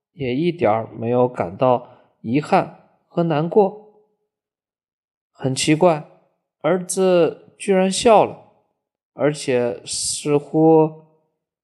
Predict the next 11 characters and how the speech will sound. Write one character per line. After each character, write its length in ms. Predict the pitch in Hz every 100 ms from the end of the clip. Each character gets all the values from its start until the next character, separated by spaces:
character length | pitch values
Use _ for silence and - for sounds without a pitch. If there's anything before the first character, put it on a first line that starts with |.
| _ _
很 240 | - 120
高 220 | 165 190
兴。 260 | 196 233 - _ _ _ _ _ _ _ _ _ _ _ _
事 320 | - - 220
实 240 | 175 139 170
上， 360 | 190 160 147 - _ _
哈 320 | _ - 165 156
维 100 | 143
尔 160 | 113
心 320 | 120 - 151
里 320 | 139 110 113